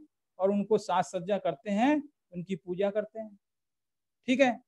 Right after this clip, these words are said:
और हम श्रुत पंचमी पर अपने अपने शास्त्रों को निकालते हैं, उनको सजाते हैं और उनकी पूजा करते हैं। वो तो दशहरे पर शस्त्रों की सज्जा करते हैं और हम श्रुत पंचमी पर शास्त्रों की सज्जा करते हैं।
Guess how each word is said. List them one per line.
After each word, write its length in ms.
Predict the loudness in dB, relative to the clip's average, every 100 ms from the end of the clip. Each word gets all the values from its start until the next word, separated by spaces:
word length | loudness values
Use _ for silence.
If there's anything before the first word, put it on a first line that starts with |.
| _ _ _ _ 2
और 160 | 6 6
हम 340 | 4 4 4
श्रुत 280 | 6 2 2
पंचमी 320 | -2 0 2 2
पर 180 | 6
अपने 260 | 4 4 2
अपने 240 | 2 0
शास्त्रों 480 | -4 -2 -2 0 0
को 100 | 2
निकालते 460 | 0 2 0 0 2
हैं, 160 | 4
उनको 300 | 2 -2 -6
सजाते 480 | -6 0 2 2 2
हैं 60 | -4
और 60 |
उनकी 180 | -4 -8
पूजा 300 | -10 -6 -4
करते 240 | -4 -8 _
हैं। 100 | _ _ _ _ _ _ _ _ _ _ -2
वो 180 | 4 8
तो 180 | 8 8
दशहरे 400 | 6 4 4 2
पर 160 | 2 0
शस्त्रों 500 | 2 0 2 6 6
की 140 | 6 0 -2 _
सज्जा 420 | 0 4 4 4
करते 280 | 4 0 0
हैं 360 | 0 -2 -6 _ _ _ 2
और 120 | 2
हम 200 | 6 4
श्रुत 260 | 4 2 0
पंचमी 280 | -2 0 -2
पर 160 | 0 -2
शास्त्रों 520 | 0 -2 -2 -4 -4
की 60 | -4
सज्जा 320 | -6 0 0
करते 300 | 0 -6 -14
हैं। 200 | -20